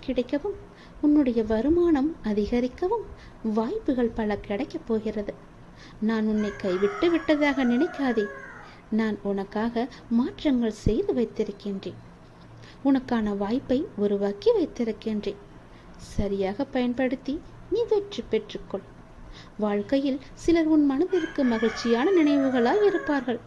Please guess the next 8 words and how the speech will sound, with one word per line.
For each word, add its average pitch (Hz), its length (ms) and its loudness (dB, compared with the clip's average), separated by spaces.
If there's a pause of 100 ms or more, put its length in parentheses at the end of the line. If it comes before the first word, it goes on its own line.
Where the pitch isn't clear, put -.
(560)
சிலர் 330 340 2 (280)
உன் 302 200 6
மனதிற்கு 294 640 0
பாடம் 208 440 -4
புகட்டி 277 440 -2 (340)
அனுபவம் 208 540 0
என்ற 294 280 4
நினைவுகளை 247 680 0